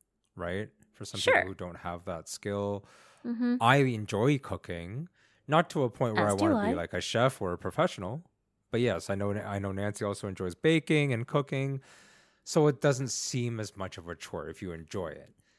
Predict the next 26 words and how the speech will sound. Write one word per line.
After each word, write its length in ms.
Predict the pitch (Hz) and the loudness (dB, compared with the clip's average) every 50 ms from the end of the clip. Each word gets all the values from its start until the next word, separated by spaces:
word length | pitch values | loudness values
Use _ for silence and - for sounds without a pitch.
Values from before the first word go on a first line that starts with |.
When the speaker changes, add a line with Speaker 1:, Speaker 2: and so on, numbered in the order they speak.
| _ _ _ _ _ _ - | _ _ _ _ _ _ -4
Speaker 1:
That 260 | 120 107 104 104 _ | -2 -2 -2 -2 _
being 240 | - 107 101 98 98 | -4 -4 -4 -4 -6
said, 340 | - - - 147 135 104 95 | -4 0 2 2 2 2 0
not 180 | 113 135 170 196 | -2 -4 -2 -2
enjoying 520 | 208 202 - 180 175 147 127 113 107 - _ - | -4 -4 -2 -2 -2 -2 -2 -4 -6 -10 _ -8
eating 580 | 117 113 110 98 92 87 80 78 78 78 82 - _ _ _ _ _ _ _ _ _ _ _ _ _ | -6 -4 -4 -4 -6 -8 -10 -12 -14 -18 -20 -20 _ _ _ _ _ _ _ _ _ _ _ _ _
is, 200 | 117 117 110 95 107 | -6 -6 -4 -4 -4
like, 480 | 104 92 92 90 87 - - - - _ _ _ _ _ _ _ _ _ _ _ _ _ _ _ _ _ _ _ _ _ _ _ _ _ _ _ _ - | -2 -2 -2 -2 -4 -8 -12 -20 -20 _ _ _ _ _ _ _ _ _ _ _ _ _ _ _ _ _ _ _ _ _ _ _ _ _ _ _ _ -8
taboo 600 | - - 139 113 101 117 143 135 127 113 95 87 - _ _ _ _ _ _ _ _ _ _ _ - | -4 -2 -2 0 2 4 6 6 6 4 2 -2 -10 _ _ _ _ _ _ _ _ _ _ _ 6
in 140 | 269 269 277 | 8 8 8
Asian 280 | - - - 320 339 311 | 8 8 8 8 8 8
Speaker 2:
<laughs> 0 | |
Speaker 1:
culture. 420 | 349 - 107 - - - 202 - - - - - - - - _ _ _ - - - - - | 6 2 -2 -4 -6 -8 -10 -10 -10 -10 -12 -16 -18 -20 -20 _ _ _ -20 -18 -2 4 8
It 120 | 679 659 - | 10 12 12
is. 420 | 294 339 480 - - 480 440 - | 12 12 12 12 12 12 10 10
Speaker 2:
<laughs> 500 | - 339 - - - 330 - - - - | 10 6 8 8 6 4 4 4 2 4
Speaker 1:
You're 180 | - 165 175 175 | 8 10 10 10
taught, 360 | 135 - - - 160 151 131 139 | 10 6 4 4 4 4 6 6
we're 120 | 143 165 | 4 4
taught 480 | 151 - - - 139 151 175 185 - - _ _ _ _ - | 4 6 6 8 10 10 10 8 6 0 _ _ _ _ -12
to 560 | - - - 151 147 151 151 147 143 143 135 _ _ _ _ _ _ _ _ _ - | -10 -4 0 2 2 4 4 2 0 -2 -4 _ _ _ _ _ _ _ _ _ -4
enjoy 500 | 127 131 113 - 127 120 123 120 117 113 | -2 -2 0 2 4 6 6 6 4 2
food. 500 | - - - 110 98 80 73 76 - - _ _ _ _ _ _ _ - | 0 -2 -2 -2 -2 -2 -4 -10 -18 -20 _ _ _ _ _ _ _ -8
Um, 300 | 98 98 95 92 90 87 - | -4 -2 -2 -2 -4 -4 -4
everything 580 | 120 117 113 123 127 - - 127 120 113 117 117 | -4 -2 0 0 -2 0 -2 -4 -4 -4 -6 -8
from 640 | - - - 113 107 107 104 101 101 98 95 92 | -8 -4 -2 0 0 0 -2 -2 -6 -8 -10 -12